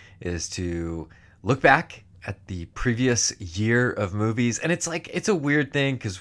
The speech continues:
it, today, we're, as we're recording, it's the first day of February. Well, twenty twenty-one is long gone, but the way these things work, a lot of these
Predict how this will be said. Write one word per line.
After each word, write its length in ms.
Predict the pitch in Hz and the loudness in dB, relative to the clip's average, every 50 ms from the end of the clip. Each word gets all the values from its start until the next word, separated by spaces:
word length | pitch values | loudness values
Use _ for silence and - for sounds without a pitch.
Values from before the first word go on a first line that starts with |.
| - - | -10 -8
it, 180 | - 107 98 | -6 -6 -6
today, 240 | - - 117 110 113 | -2 0 2 2 4
we're, 200 | 110 104 104 101 90 - | 2 2 0 -2 -4 -2
as 180 | 101 104 92 | -2 -2 0
we're 100 | 95 98 | 0 -2
recording, 520 | 92 90 - - 131 117 107 110 104 95 92 | -4 -4 -4 -2 -2 0 0 0 -2 -2 -4
it's 200 | 82 - - - - - | -6 -8 -10 -12 -10 -8
the 80 | - - | -8 -6
first 260 | - 107 95 - - | -4 -4 -6 -6 -6
day 140 | - 82 78 | -6 -6 -6
of 80 | 80 | -6
February. 920 | - - 131 123 107 120 117 110 107 107 101 101 101 101 98 95 92 90 90 - - - - - - 110 107 - | 0 2 2 2 2 0 -2 0 2 2 2 2 0 0 0 -2 -2 -4 -6 -8 -16 -18 -18 -18 -18 -18 -16 -12
Well, 260 | - 82 76 80 - - - | -10 -8 -8 -10 -10 -12 -12
twenty 280 | - - 117 107 104 | -6 -2 0 0 0
twenty-one 500 | 98 - - 104 98 95 90 90 90 90 | 0 0 -2 -2 0 0 -2 -2 -2 -2
is 140 | 87 78 80 | -4 -4 -4
long 280 | 90 87 87 87 85 85 | -4 -4 -2 -4 -4 -2
gone, 600 | 85 123 131 131 131 127 123 120 117 113 110 104 | 2 4 4 6 6 6 6 6 6 4 2 2
but 140 | 92 98 - | -2 -4 -4
the 60 | 95 | -2
way 120 | 90 95 95 | 0 0 0
these 220 | 87 92 87 - | 0 -2 -6 -4
things 240 | - 92 87 82 101 | -6 -8 -8 -6 -4
work, 220 | 113 117 104 95 | -2 -2 -2 0
a 40 | 98 | 0
lot 160 | 92 92 92 | 2 2 2
of 80 | 90 85 | 0 0
these 320 | 90 92 90 82 - - | -2 -2 -4 -4 -6 -8